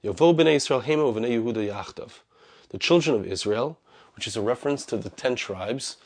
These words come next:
the northern kingdom of the Jewish people, and the children of Judah, which is a reference to the, the, the three tribes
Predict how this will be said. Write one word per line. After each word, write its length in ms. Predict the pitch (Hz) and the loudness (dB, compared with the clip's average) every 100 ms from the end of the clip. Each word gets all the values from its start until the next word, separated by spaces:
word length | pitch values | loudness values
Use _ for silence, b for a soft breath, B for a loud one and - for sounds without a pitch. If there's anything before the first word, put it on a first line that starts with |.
| - | -14
the 100 | 98 | 0
northern 360 | 113 143 120 | 2 4 2
kingdom 300 | 104 120 110 | -2 -2 -2
of 80 | 104 | -4
the 80 | 95 | -4
Jewish 240 | 98 92 | -6 -8
people, 440 | - 104 135 151 - B B B B B | -8 -6 -2 -4 -6 B B B B B
and 160 | - 113 | 0 2
the 60 | 110 | 2
children 400 | - 151 139 123 | 2 4 4 2
of 120 | 101 | 0
Judah, 500 | - 117 107 131 165 _ b b b | 0 0 2 0 -2 _ b b b
which 140 | - | -10
is 100 | 104 | -6
a 60 | 101 | -4
reference 360 | 104 - 104 - | -4 -6 -12 -8
to 120 | 95 | -10
the, 220 | 98 98 _ b b b b - | -8 -10 _ b b b b -14
the, 360 | 92 85 82 - - | -12 -12 -14 -18 -20
the 120 | - | -18
three 240 | - 123 127 | -6 -2 0
tribes 640 | - 127 139 131 - - | 2 4 2 -2 -10 -14